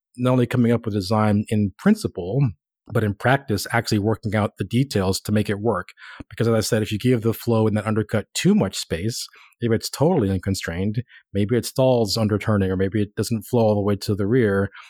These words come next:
or if you don't guide the flow enough on the top of the side pod, it might be, you know, unconstrained. It does just enough of both of these, I think.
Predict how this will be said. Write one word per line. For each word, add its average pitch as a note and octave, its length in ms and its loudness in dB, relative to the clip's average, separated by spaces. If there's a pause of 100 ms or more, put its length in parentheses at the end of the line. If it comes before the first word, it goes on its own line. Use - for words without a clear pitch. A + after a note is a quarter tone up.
(100)
or A2 120 0
if - 120 -4
you A2 80 -2
don't A2 260 0
guide A2+ 300 2
the G#2+ 80 -4
flow G#2+ 240 0
enough G#2 240 2
on A2 60 -2
the G2+ 60 -2
top A#2+ 280 -2
of G#2+ 60 -8
the G#2 60 -2
side G2+ 280 -2
pod, G2+ 180 0
it G2+ 100 -2
might G2+ 240 0
be, G2 360 -4
you G2+ 80 -4
know, F#2+ 280 -6
unconstrained. G2+ 760 0 (340)
It A2 180 -4
does B2+ 520 2
just C3 340 0
enough G#2+ 340 0
of F#2 140 -4
both A2 240 0
of A2 80 -4
these, B2+ 300 2
I C3+ 80 2
think. D3 280 2